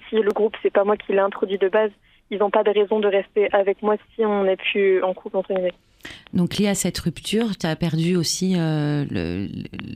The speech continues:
Speaker 2: les relations avec un groupe, euh, que tu fréquentais au quotidien, c'est ça ?
Speaker 1: Mm. Et maintenant, ces personnes, on se parle quand même, on se dit bonjour quand on se croise, et cetera,
Speaker 2: Ouais,
Speaker 1: mais
Speaker 2: ouais.
Speaker 1: c'est pas des personnes avec qui je peux aller manger midi, par exemple.
Speaker 2: Ok, ça veut dire que le midi, t'es toute seule ?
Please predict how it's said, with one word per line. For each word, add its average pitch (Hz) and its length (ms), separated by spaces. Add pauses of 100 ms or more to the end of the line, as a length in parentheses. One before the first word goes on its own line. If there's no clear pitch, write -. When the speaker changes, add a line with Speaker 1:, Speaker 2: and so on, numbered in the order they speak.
(120)
Speaker 2:
les 147 100
relations 160 440
avec 160 260
un 143 200
groupe, 160 380
euh, 139 420 (840)
que 147 100
tu - 140
fréquentais 151 400
au 160 40
quotidien, 156 440
c'est 160 140
ça ? - 180 (640)
Speaker 1:
Mm. 240 40 (240)
Et 220 100
maintenant, 208 360 (100)
ces 233 80
personnes, 233 460
on 214 120 (160)
se 180 140 (140)
parle 220 220
quand 208 140
même, 254 260
on 220 120 (100)
se 196 60
dit 202 140
bonjour 202 340
quand 202 140
on - 20
se - 80
croise, 220 180
et 214 60
cetera, 175 240
Speaker 2:
Ouais, 247 100
Speaker 1:
mais 233 60
Speaker 2:
ouais. 196 80
Speaker 1:
c'est 196 100
pas 208 100
des 208 60
personnes 220 240
avec 208 200
qui 220 140
je 202 80
peux 196 200
aller 190 160
manger 196 240
midi, 208 280
par 196 140
exemple. 185 360
Speaker 2:
Ok, - 300
ça - 160
veut 170 60
dire 180 120
que - 100
le 160 40
midi, 185 220
t'es 202 120
toute 185 260
seule ? 147 160